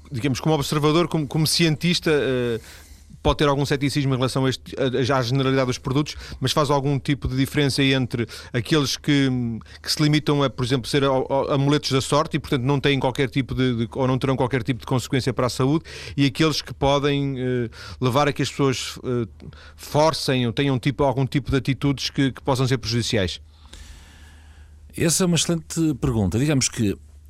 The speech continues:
Speaker 2: quando nós olhamos para a eficácia de uma intervenção, eh, médica qualquer, eh, e, e, e nos, e ficamos surpreendidos com os resultados que obtemos, a primeira pergunta que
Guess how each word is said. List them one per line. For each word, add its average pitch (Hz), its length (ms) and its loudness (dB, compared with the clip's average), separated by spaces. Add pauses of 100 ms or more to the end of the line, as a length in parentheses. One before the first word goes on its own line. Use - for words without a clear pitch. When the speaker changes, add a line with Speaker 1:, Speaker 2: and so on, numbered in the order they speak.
(180)
Speaker 2:
quando 202 300 0
nós 147 220 0
olhamos 90 420 0
para 117 220 -2
a 117 40 2
eficácia 104 440 -2
de 104 60 0
uma 101 100 2
intervenção, 90 760 0 (160)
eh, 80 360 -4
médica 85 460 -2
qualquer, 80 580 -6 (460)
eh, 87 280 -6
e, - 20 -10
e, 87 1000 -4
e 87 40 -8
nos, 110 220 -2
e 113 120 -4
ficamos 135 300 -4
surpreendidos 101 560 -2
com - 140 -4
os 107 60 0
resultados 90 380 -4
que - 100 -6
obtemos, 107 520 -4 (320)
a - 40 -20
primeira 147 240 0
pergunta 101 380 0
que 87 120 -10